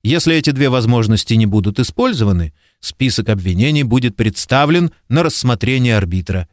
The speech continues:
с тем, чтобы он вынес приговор в строгом соответствии с голубыми принципами. Ильдефонс, не будете ли вы так добры и не выберете ли вы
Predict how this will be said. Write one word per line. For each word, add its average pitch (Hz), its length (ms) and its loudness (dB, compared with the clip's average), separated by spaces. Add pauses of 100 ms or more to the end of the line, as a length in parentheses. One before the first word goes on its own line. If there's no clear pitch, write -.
с - 120 -12
тем, 254 180 -2
чтобы 165 280 0
он 170 160 2
вынес 117 280 0
приговор 113 460 0
в - 60 -10
строгом 208 580 0
соответствии 135 760 0
с 101 120 0
голубыми 107 520 2
принципами. 80 720 -8 (400)
Ильдефонс, 117 800 -2 (240)
не 117 140 0
будете 190 400 0
ли 143 100 2
вы 123 120 0
так 117 260 0
добры 113 540 2 (220)
и 156 140 2
не 156 120 2
выберете 139 560 0
ли 117 120 2
вы 131 360 0